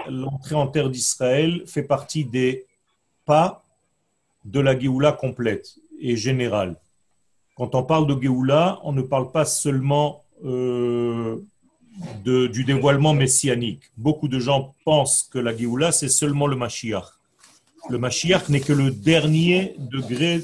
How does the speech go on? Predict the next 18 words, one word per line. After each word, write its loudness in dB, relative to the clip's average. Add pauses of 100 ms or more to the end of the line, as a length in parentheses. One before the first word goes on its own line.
(120)
de -4
tout -2
le 0
processus. -4 (760)
Avant 2 (100)
la 0
venue -2
du -8
Mashiach, -4 (480)
il -10
y 2
a 2
tout -8
ce -4
qui -10
se -2
passe 0
autour -4